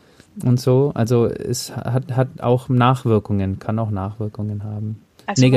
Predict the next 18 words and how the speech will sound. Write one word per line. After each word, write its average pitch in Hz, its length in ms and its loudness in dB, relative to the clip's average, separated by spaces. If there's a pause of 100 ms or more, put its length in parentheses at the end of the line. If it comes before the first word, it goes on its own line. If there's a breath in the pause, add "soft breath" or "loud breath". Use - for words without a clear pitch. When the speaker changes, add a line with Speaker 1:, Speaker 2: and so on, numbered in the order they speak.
(120)
Speaker 1:
Negative. - 120 4
Speaker 2:
sich 202 220 -2
schon 214 220 -8
gut 214 180 -10
überlegen, 196 560 -6
Speaker 1:
Ja, 117 100 6
ja, 120 180 4
Speaker 2:
ja. 90 80 -2
Speaker 1:
auf 98 140 -6
jeden 95 200 -2
Fall, 101 320 -6
ja. 110 200 -8
Speaker 2:
Worauf 233 460 2 (480 soft breath)
können 240 320 -2
sich 233 260 -4
die 226 140 -4
Zuhörer 226 720 -2 (300)
freuen? 240 320 2